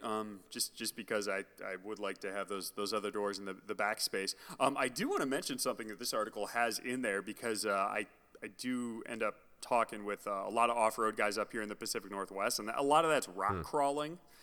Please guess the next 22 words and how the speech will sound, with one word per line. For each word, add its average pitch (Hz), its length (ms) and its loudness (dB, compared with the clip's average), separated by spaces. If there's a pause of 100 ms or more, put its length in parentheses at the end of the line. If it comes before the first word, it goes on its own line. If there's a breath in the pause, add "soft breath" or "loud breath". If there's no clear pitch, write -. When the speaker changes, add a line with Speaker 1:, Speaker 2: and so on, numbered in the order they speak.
(220 soft breath)
Speaker 1:
and, 117 160 0
you 120 80 0
know, 117 120 2
stuff 135 340 2
where, 113 200 0
where 113 140 -2
you're 110 160 -2
literally 139 400 2
bouncing 123 460 2
your, 107 260 -4
your 110 100 -4
truck 123 300 4
up 120 160 4
and 101 120 -6
down. 107 260 0
So 107 100 -6
strong 123 400 2
axles 120 600 -2
and 98 140 -6
strong 104 400 2
Speaker 2:
Mm-hmm. 101 160 -12
Speaker 1:
gear 120 320 -2